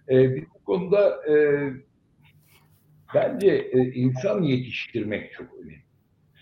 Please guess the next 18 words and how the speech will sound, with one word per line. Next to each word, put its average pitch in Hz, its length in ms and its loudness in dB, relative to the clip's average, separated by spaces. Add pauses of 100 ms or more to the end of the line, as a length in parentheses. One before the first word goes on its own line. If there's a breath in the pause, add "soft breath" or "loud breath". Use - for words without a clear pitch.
(280 soft breath)
Yani 107 400 -2 (140)
aldığınız 113 1000 -2
o 110 400 -2
talent'ı 139 800 -2 (340 loud breath)
doğru 123 300 0
yetiştirmek, 92 840 -8 (180)
etik - 360 -14
değerleriyle, 139 760 0
mesleki 120 640 -8
becerisiyle, 135 1120 -2 (380 loud breath)
dayanıklılığıyla 147 1300 2
doğru 175 280 0
yetiştirdiğiniz 156 800 -4
zaman 127 400 0 (200 loud breath)
evet 196 280 6
birileri 185 360 0
gidiyor 202 320 0
ama, 165 340 2